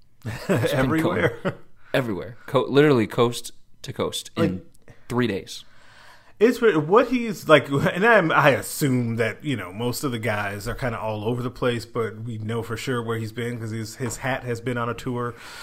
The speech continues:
Speaker 1: um,
Speaker 2: <laughs>
Speaker 1: of the country.
Speaker 2: I love that so
Speaker 1: It, it's
Speaker 2: much.
Speaker 1: great. I love that too. Um,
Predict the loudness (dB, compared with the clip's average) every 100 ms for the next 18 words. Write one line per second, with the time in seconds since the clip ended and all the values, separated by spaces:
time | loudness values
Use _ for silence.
0 | -4 2 4 4 2 0 -2 -2 -4 -4
1 | -4 -2 2 4 4 2 0 0 2 4
2 | 6 8 6 4 2 2 2 2 2 2
3 | 0 -2 -2 -6 -6 -14 -4 4 6 6
4 | 4 -2 -8